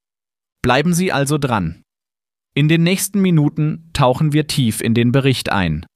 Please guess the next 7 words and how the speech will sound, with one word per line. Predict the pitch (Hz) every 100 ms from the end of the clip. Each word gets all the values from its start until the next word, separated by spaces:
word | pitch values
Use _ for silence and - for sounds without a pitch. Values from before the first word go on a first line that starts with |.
| _ _ _ _ -
analysieren | 123 123 127 117 147 165 160
die | 156
Kernthesen | 156 143 139 117 98 92 98 98 - _ _ _
und | 139 147
überlegen, | 139 131 131 147 170 127
welche | 120 123 151
Veränderungen | 147 120 117 113 113 110 110